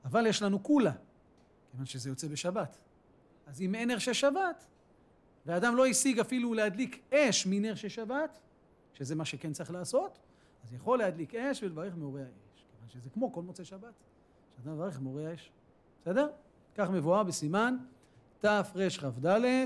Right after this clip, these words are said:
בהלכות מוצאי יום הכיפורים. מוצאי יום הכיפורים, לכתחילה להוציא בזמן רבנו תם,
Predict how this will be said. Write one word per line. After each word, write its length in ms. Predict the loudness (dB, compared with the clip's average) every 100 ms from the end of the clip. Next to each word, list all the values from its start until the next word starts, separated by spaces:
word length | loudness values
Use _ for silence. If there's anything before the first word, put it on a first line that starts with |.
| -2 -12 -20 _ _ -2
בהלכות 840 | 4 4 4 2 2 2 0 -4 -20 -20 _ _ _ _
מוצאי 600 | -4 -2 -2 0 2 2
יום 260 | 2 2 -2
הכיפורים. 500 | -4 -8 -8 -10 -10 -12 -12
מוצאי 260 | -6 2 4
יום 140 | 4
הכיפורים, 680 | 2 -2 -4 -2 0 0 -2 -8 -20 _ _ _ _ _
לכתחילה 460 | -10 -4 0 4 4
להוציא 360 | 4 2 0
בזמן 340 | 0 0 0 2
רבנו 380 | 2 2 0 0
תם, 200 | -2 -2